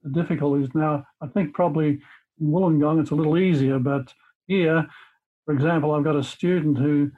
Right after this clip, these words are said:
joined my group, co-supervised, uh, about a week before the coronavirus, so I've hardly seen him except on Zoom. And that's pretty difficult. So I think, uh, if you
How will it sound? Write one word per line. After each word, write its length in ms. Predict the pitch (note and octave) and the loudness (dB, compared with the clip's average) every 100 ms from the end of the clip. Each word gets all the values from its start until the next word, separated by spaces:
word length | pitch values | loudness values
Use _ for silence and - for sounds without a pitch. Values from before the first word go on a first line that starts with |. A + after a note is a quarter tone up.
| _ | _
joined 460 | E3+ F3 D#3+ D3 A#2 - | -2 0 2 0 -2 -8
my 200 | D#3 D3 | -4 -2
group, 360 | C#3 D#3 F3+ C#3+ - - _ _ _ - | 0 0 -2 -2 -10 -20 _ _ _ -4
co-supervised, 840 | E3+ D3 D3+ C#3+ C3 D3 D#3+ D3 - - - _ _ G3+ | -2 -2 -2 -2 0 0 -2 -4 -12 -20 -20 _ _ -8
uh, 60 | D#3 C#3+ | -4 -2
about 320 | C3+ C#3 D#3 | -2 0 0
a 40 | |
week 240 | C#3+ E3+ - | 2 0 0
before 320 | - D#3+ D#3 | -2 0 0
the 60 | |
coronavirus, 760 | D3 D#3 E3 F3+ E3 C#3+ C#3+ C#3 | 0 0 2 2 2 2 0 0
so 200 | - D3+ | 0 -2
I've 80 | C3+ | 0
hardly 360 | F3+ F#3 D#3 C#3+ | 0 0 0 -2
seen 280 | - F#3 | 0 0
him 140 | D3 C3+ | 2 0
except 420 | B2+ E3 D#3+ - | 0 -4 -6 -4
on 480 | D3 C#3+ D3+ C3+ - - - | 0 2 2 0 -4 -10 -4
Zoom. 560 | C#3 F#3+ F3 B2+ B2+ - - _ _ _ _ _ C#3 | 0 2 2 2 0 -2 -12 _ _ _ _ _ _
And 100 | D#3 | -8
that's 200 | F3 - - | -8 -8 -12
pretty 200 | - F3 | -4 0
difficult. 480 | D#3 D3 C#3+ C3+ C3 - - _ - | 0 0 0 0 -2 -10 -20 _ -2
So 160 | E3 | 0
I 60 | D#3+ | 0
think, 400 | - B3 F#3 - | 2 0 0 -2
uh, 380 | F3+ F3 E3 E3+ - | 2 2 2 -2 -6
if 340 | F4+ C4+ C#3+ | -6 -4 -2
you 280 | D#3+ E3+ - | -2 -2 -2